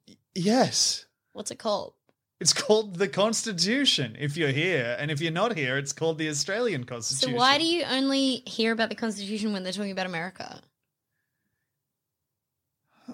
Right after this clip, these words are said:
Speaker 1: Okay, now I'm gonna look up, do we have a constitution?
Speaker 2: All right, so if it, and
Speaker 1: And this
Speaker 2: you have
Speaker 1: one's
Speaker 2: to, and
Speaker 1: double
Speaker 2: you
Speaker 1: or
Speaker 2: have to watch
Speaker 1: nothing.
Speaker 2: Wonder Woman nineteen eighty-four if we don't.
Speaker 1: Okay, and if I, if we do have a constitution,
Speaker 2: Yeah.
Speaker 1: you have to watch it.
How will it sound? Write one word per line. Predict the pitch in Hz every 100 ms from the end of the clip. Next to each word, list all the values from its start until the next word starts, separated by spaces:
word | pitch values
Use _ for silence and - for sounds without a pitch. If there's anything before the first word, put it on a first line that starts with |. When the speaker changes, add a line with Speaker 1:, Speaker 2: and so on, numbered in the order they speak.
| - _ _ -
Speaker 1:
Okay, | 190 170 147
now | 165 226
I'm | 220
gonna | 196 165
look | 151 151
up, | 139 123
do | 135
we | 143
have | 139 127
a | 123
constitution? | 131 120 - 127 123 113 - 87
Speaker 2:
All | 156
right, | 143 -
so | - 160
if | 156 -
it, | - 147
and | 143
Speaker 1:
And | - 165
this | 214
Speaker 2:
you |
have | 247
Speaker 1:
one's | 214
Speaker 2:
to, |
and | 226
Speaker 1:
double | 202 202
Speaker 2:
you | 202
Speaker 1:
or | 190
Speaker 2:
have | 175
to | 294
watch | 302 -
Speaker 1:
nothing. | 269 269
Speaker 2:
Wonder | 269 247
Woman | 240 240 233
nineteen | 220 220
eighty-four | 220 214 208 208 190
if | 214
we | 214
don't. | 175 117 - 339 -
Speaker 1:
Okay, | 165 151 127
and | 127
if | 151 151
I, | 151 143 _ _ _ _ _ _ _ _ _ -
if | 180 156
we | 190
do | 160 175 196
have | 196
a | 185
constitution, | 190 180 147 151 127 - 123 165
Speaker 2:
Yeah. | 160 - _ -
Speaker 1:
you | 127 123 160
have | 147 139
to | 131
watch | 107 - -
it. | -